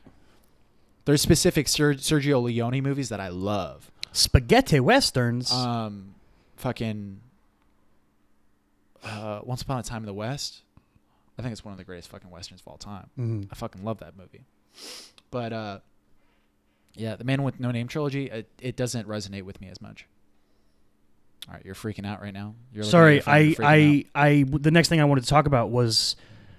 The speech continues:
Speaker 2: I mean, we just talked about this movie last week, but there was another casting announcement for The Batman.
Speaker 1: Ah.
Speaker 2: Um, and I was looking at, one of the trivia things popped up, and it said that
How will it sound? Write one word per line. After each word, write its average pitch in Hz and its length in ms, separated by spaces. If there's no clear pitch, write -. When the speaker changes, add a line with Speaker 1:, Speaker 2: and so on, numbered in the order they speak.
Speaker 2:
I 147 80
mean, 147 120
we 147 100
just 147 200
talked 147 200
about 143 100
this 120 120
movie 120 200
last 110 240
week, 139 140
but - 100
there 120 80
was 110 80
another 107 200
casting 123 380
announcement 110 340
for 110 100
The 98 80
Batman. 117 480
Speaker 1:
Ah. 123 180
Speaker 2:
Um, 120 400
and 127 80
I 131 60
was 120 120
looking 135 260
at, 117 200
one 135 180
of 131 40
the 120 60
trivia 151 280
things 120 200
popped - 260
up, 101 140
and 104 80
it 104 60
said 120 220
that 107 220